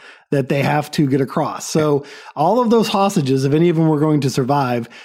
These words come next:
they would be able to say, "Oh, he was preaching from the get-go that, uh, the greedy Japanese company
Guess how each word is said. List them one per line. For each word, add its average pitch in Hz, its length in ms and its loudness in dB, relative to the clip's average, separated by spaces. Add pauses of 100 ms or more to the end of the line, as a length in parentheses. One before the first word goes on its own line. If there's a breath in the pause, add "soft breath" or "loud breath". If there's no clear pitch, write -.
(100)
they 156 100 2
would 170 80 2
be 180 80 4
able 170 120 0
to 156 80 0
say, 156 260 0
"Oh, 156 240 2
he 160 140 2
was 165 180 2
preaching 180 360 2
from 160 140 2
the 151 80 2
get-go 127 560 -2 (280 loud breath)
that, 139 520 -2
uh, 131 500 0
the 123 200 -2
greedy 175 580 2
Japanese 160 640 2
company 123 600 0